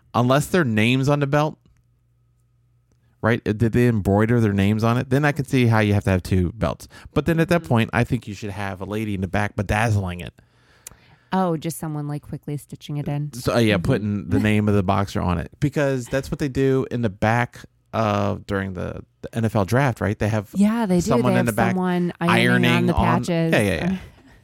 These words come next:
Speaker 1: yeah.
Speaker 2: <laughs>
Speaker 1: Laying out the names and probably the, the four different teams that are up or whatever.
Speaker 2: Mm-hmm.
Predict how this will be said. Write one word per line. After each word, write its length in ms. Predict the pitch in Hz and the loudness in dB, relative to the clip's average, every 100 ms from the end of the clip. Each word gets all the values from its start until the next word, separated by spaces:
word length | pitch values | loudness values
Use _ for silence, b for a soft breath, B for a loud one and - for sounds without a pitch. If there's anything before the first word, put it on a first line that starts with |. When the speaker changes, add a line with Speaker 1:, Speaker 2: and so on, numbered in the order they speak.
| - | -6
Speaker 1:
yeah. 80 | |
Speaker 2:
<laughs> 20 | 226 | 0
Speaker 1:
Laying 240 | 127 147 | 2 4
out 80 | 143 | 2
the 100 | 139 | 2
names 440 | 127 123 123 110 | 4 4 2 0
and 100 | 107 | -2
probably 380 | 113 113 113 104 | 0 2 2 2
the, 220 | 101 107 | 0 0
the 220 | 98 98 | 0 -4
four 280 | 92 - 117 | -4 -2 0
different 320 | 120 117 110 | 0 0 -4
teams 340 | 113 104 104 101 | -2 -2 -2 -2
that 100 | 98 | -2
are 120 | 98 | -2
up 260 | 80 92 - | -2 -4 -4
or 60 | |
whatever. 420 | 90 90 87 87 285 | -6 -6 -8 -10 -12
Speaker 2:
Mm-hmm. 440 | 262 196 190 170 | -12 -10 -8 -10